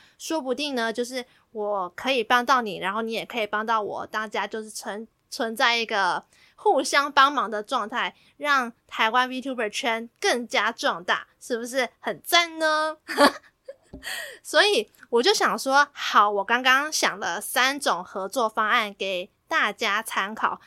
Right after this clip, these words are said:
因为不是每一个人都已经成为 VTuber 了嘛，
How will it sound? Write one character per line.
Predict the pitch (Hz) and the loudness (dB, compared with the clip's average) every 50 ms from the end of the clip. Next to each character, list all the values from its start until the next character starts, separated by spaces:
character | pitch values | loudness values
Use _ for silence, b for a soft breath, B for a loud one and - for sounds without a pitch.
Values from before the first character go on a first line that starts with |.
| b b b | b b b
因 | - 302 | -6 -4
为 | 349 370 370 | -2 -2 -2
不 | 359 - 240 | -2 -2 -4
是 | 254 - 330 311 | -2 -2 -4 -4
每 | 285 262 220 190 185 185 | 0 0 0 0 -2 -4
一 | |
个 | 190 220 208 202 | -6 -4 -4 -2
人 | 185 175 180 190 | -2 -4 -6 -6
都 | 208 240 240 240 247 | -2 -2 -2 0 -2
已 | - 196 185 | -4 -6 -8
经 | - - 294 349 381 | -8 -8 -6 -6 -4
成 | - - 320 220 | -4 -4 -2 -2
为 | 220 208 208 | -2 -2 -4
VTuber | 208 226 226 208 254 247 214 240 208 185 | -6 -8 -8 -6 -6 -4 -2 -2 -4 -4
了 | 202 107 | -6 -12
嘛， | - - - | -14 -14 -14